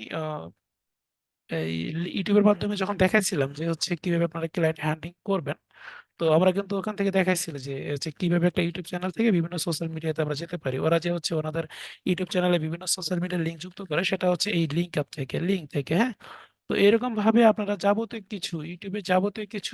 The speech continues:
এখান থেকে আপনারা সবকিছু এখান থেকে চেঞ্জ করতে পারবেন। তো আশা করি আপনারা এতটা বুঝতে পারছেন। আমি just আপনাদেরকে একটা YouTube চ্যানেল ক্রিয়েট করে দেখাইলাম এবং হচ্ছে বাকিটা কাস্টমাইজ আপনারা নিজেরা পারবেন। আশা করি অবশ্যই পারবেন আপনারা।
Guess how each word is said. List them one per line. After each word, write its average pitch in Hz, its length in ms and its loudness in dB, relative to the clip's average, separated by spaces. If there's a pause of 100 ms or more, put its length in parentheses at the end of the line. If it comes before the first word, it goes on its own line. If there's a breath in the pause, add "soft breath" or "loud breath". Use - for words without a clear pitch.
এখান 190 260 4
থেকে 214 280 -2
আপনারা 214 240 -2
সবকিছু 190 460 -2
এখান 180 160 -2
থেকে 185 160 -6
চেঞ্জ 196 180 -6
করতে 170 220 -4
পারবেন। 139 300 0 (560 loud breath)
তো - 140 -2
আশা 175 240 6
করি 202 180 0
আপনারা 196 260 2
এতটা 196 220 -4
বুঝতে 208 300 -2
পারছেন। 165 320 2
আমি 170 160 -2
just 202 400 -4
আপনাদেরকে 170 480 -2 (1040 soft breath)
একটা 170 200 2
YouTube 180 240 0
চ্যানেল 196 220 0
ক্রিয়েট 208 320 4
করে 185 200 2
দেখাইলাম 175 480 4 (120)
এবং 180 280 2
হচ্ছে 175 200 -6
বাকিটা 175 400 2
কাস্টমাইজ 185 540 -4
আপনারা 202 220 -8
নিজেরা 175 280 -2
পারবেন। 151 340 0 (1800 loud breath)
আশা 180 220 2
করি 170 140 0
অবশ্যই 170 300 0
পারবেন 143 280 0
আপনারা। 139 300 -6